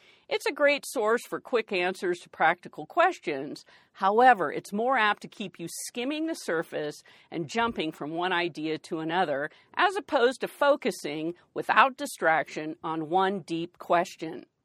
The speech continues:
The internet also bombards you with other people's thoughts, ideas, and expertise, which may leave little room for your own creative thinking. A hunch is creativity trying to tell you something.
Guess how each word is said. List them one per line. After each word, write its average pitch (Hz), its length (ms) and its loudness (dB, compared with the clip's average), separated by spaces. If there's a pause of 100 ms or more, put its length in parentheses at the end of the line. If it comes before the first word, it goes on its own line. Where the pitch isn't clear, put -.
(560)
The 233 140 -4
internet 339 520 2
also 254 440 2
bombards 175 580 2
you 165 100 -8
with 151 160 -6
other 180 280 0
people's - 520 -12
thoughts, 185 440 -2
ideas, 170 840 0
and 180 160 -2
expertise, 175 840 -6 (440)
which - 180 -10
may 254 160 -4
leave 226 280 -6
little 277 280 -2
room 190 360 0
for 180 160 -4
your 180 200 -2
own 160 300 0
creative 160 500 -2
thinking. - 460 -6 (440)
A - 60 -6
hunch 240 640 0 (160)
is 226 140 -8
creativity 226 840 -2
trying 190 340 0
to 196 80 -8
tell 202 260 0
you 175 140 0
something. - 540 -8